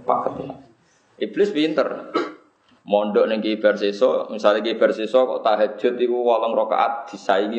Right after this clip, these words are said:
rolas rakaat. Nah, rolas saingi rong puluh, ora tau menang Ki Bar Seso. Nah, Ki Bar Seso poso Senin Kamis ya ndekne ndak lail, ndak lail wis gawut, pokoke ora tau menang. Sesuk takok. "Cung, kowe kok iso ibadah sregepe ngono niku? Piye,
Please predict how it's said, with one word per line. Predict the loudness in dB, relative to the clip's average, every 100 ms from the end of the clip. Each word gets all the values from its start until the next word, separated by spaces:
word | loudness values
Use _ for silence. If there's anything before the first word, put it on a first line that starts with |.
| 2
rolas | 2 2
rakaat. | -2 -4 -2 -2 -2 -6
Nah, |
rolas | -4 2 2 2
saingi | -2 -2 0
rong | 0 0
puluh, | -2 0 2
ora | 2 4 4
tau | 2
menang | 2 0 0
Ki | -2
Bar | -4 -4
Seso. | -8 -14 -18 _ _ _ _ _ _ _ _ _ -8
Nah, | 2
Ki | 2
Bar | 2 0
Seso | -2 0
poso | 0 0 -2
Senin | 0 0
Kamis | 0 0 0
ya | 0 0
ndekne | 0 0 0 -2 -2
ndak | 2
lail, | 2 2 0 -2
ndak | -2 2
lail | 2 0 -2
wis | -8 -8
gawut, | -2 0 2 -2 0
pokoke | 2 2
ora | 2
tau | 0 -2
menang. | 0 -2 -4 -14 -20 _ _ _ _ _ _ _
Sesuk | -6 0 0
takok. | 0 -2 -6 -8 -14 _ _ _ _ _ _ _ _ _ _ _ _ _ _ _ _ _ -2
"Cung, | -2
kowe | 0 -2
kok | -2
iso | -4 -2 -4
ibadah | 0 -2 0 -2
sregepe | 0 -4 -4 -4 -2 0
ngono | 2 0 0
niku? | -2 -2 -4 -4 -8
Piye, | 0 4